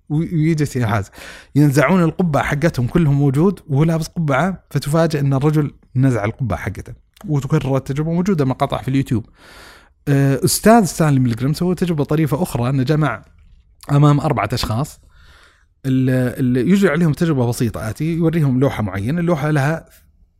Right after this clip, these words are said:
ثلاثة خطوط وخط رابع، A B C D، A B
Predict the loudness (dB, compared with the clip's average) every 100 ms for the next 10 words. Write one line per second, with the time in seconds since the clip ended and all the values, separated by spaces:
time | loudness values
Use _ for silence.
0 | _ _ -2 0 0 -4 -4 -2 -2 -4
1 | -8 -8 -6 -6 -6 -8 -14 -4 -4 -2
2 | -4 -6 -6 -6 -8 -12 -6 -6 -6 _
3 | _ _ _ _ _ _ _ -4 -2 -2
4 | -6 -8 -6